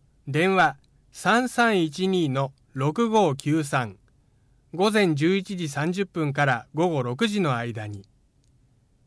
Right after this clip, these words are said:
爽やかスポレク大会。誰でも参加できる楽しいレクリエーションスポーツ大会です。生涯スポーツとして様々なレクリエーションスポーツを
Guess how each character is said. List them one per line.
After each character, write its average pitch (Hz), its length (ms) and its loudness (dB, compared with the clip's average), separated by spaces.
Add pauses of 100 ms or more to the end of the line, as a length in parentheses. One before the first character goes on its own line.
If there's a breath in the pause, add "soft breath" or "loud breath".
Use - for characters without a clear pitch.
(1200)
爽 170 360 2
や 226 160 4
か 202 140 2
ス - 140 -8
ポ 214 140 2
レ 220 100 2
ク - 120 -20
大 170 240 2
会。 107 260 -16 (1300)
誰 170 280 4
で 240 80 6
も 233 120 6
参 208 240 -2
加 214 120 2
で 202 120 2
き 202 100 2
る 139 220 0 (140)
楽 208 260 2
し 233 200 0
い 180 40 2
レ 135 120 -2
ク 175 120 2
リ 208 100 6
エ 202 120 6
ー 196 40 2
シ 196 100 -4
ョ 196 40 2
ン 185 80 0
ス - 100 -12
ポ 185 160 0
ー 175 40 -2
ツ - 100 -14
大 165 200 0
会 117 220 -4
で 107 140 -12
す。 - 180 -20 (840)
生 165 340 0
涯 202 180 4
ス - 120 -8
ポ 196 160 2
ー 175 40 0
ツ - 120 -16
と 156 120 -2
し 139 100 -12
て 139 280 0 (220)
様 165 340 0
々 214 220 4
な 160 140 2
レ 127 120 -2
ク 196 140 -2
リ 220 120 2
エ 220 60 6
ー 214 40 0
シ 214 120 -2
ョ 208 40 2
ン 202 60 0
ス - 100 -18
ポ 202 180 2
ー - 20 2
ツ 147 140 -4
を 143 180 -4